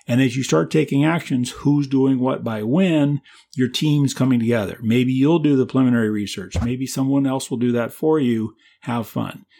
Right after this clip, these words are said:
And then the go is just go. Get on with it. Do it. The best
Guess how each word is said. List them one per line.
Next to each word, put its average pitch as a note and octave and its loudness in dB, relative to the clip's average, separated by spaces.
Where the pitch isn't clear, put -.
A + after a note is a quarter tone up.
And B2+ 2
then C#3+ 4
the C3 2
go D#3 2
is A2+ -2
just A#2 -2
go. D3+ 0
Get B2+ 0
on B3+ 2
with B2+ 0
it. G#2+ -6
Do F#3 4
it. G#2+ -6
The C3+ -2
best G3 -4